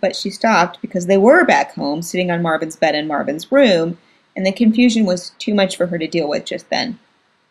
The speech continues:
She said, "Just tell me you left the stupid herbs."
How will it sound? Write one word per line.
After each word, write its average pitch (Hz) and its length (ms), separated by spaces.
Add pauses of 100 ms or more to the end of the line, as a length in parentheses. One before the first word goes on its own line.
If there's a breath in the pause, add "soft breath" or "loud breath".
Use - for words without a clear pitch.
(300)
She - 140
said, 196 380 (840)
"Just - 280
tell 285 260
me 185 440 (280)
you 208 160
left 190 380
the 180 60
stupid 170 520
herbs." 165 580